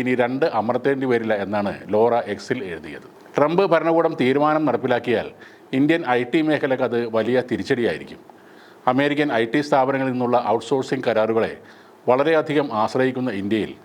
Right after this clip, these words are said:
ഇത് വലിയ പ്രതിസന്ധി സൃഷ്ടിക്കുമെന്നാണ് റിപ്പോർട്ട്. വൻതോതിൽ തൊഴിൽ നഷ്ടത്തിലേക്ക് ഇത് നയിക്കുമെന്നും റിപ്പോർട്ടിൽ പറയുന്നു. എന്നാൽ ഇതുമായി ബന്ധപ്പെട്ട ഔദ്യോഗിക പ്രഖ്യാപനങ്ങളോ വിവരങ്ങളോ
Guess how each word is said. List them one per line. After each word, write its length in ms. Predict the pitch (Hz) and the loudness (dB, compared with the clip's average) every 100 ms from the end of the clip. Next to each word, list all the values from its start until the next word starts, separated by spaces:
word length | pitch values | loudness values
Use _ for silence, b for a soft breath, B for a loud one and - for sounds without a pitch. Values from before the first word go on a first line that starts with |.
| B B B 147 | B B B 0
ഇത് 100 | 151 165 123 | 2 2 2
വലിയ 280 | 131 143 165 143 | 2 2 0 0
പ്രതിസന്ധി 480 | 123 110 139 147 143 147 | -2 0 0 0 -2 -4
സൃഷ്ടിക്കുമെന്നാണ് 680 | - - 120 127 117 98 90 | -6 -4 -2 -2 -2 -2 -4
റിപ്പോർട്ട്. 340 | 85 - - - - - - B B B B B - | -8 -10 -16 -16 -20 -20 -20 B B B B B 0
വൻതോതിൽ 420 | 120 139 151 147 151 151 | 0 2 2 2 0 0
തൊഴിൽ 220 | 120 147 165 | 2 2 0
നഷ്ടത്തിലേക്ക് 520 | - 131 131 120 123 101 | -2 -2 0 0 0 -2
ഇത് 80 | 117 110 | -2 0
നയിക്കുമെന്നും 520 | 107 104 120 120 117 107 | -2 -2 -2 -2 -2 -6
റിപ്പോർട്ടിൽ 340 | 101 98 92 87 | -2 -2 -2 -6
പറയുന്നു. 340 | 85 - - - - - - B B B B - | -6 -8 -18 -20 -20 -20 -20 B B B B 2
എന്നാൽ 180 | 147 160 | 2 4
ഇതുമായി 260 | 156 170 175 | 2 2 2
ബന്ധപ്പെട്ട 340 | 160 156 151 151 135 117 | 2 2 2 0 2 2
ഔദ്യോഗിക 400 | 120 147 156 160 - | 2 2 2 0 -2
പ്രഖ്യാപനങ്ങളോ 640 | - 131 127 139 131 78 - B B B 120 | 0 0 0 0 0 -2 -6 B B B 0
വിവരങ്ങളോ 460 | 131 151 151 107 | 2 2 2 0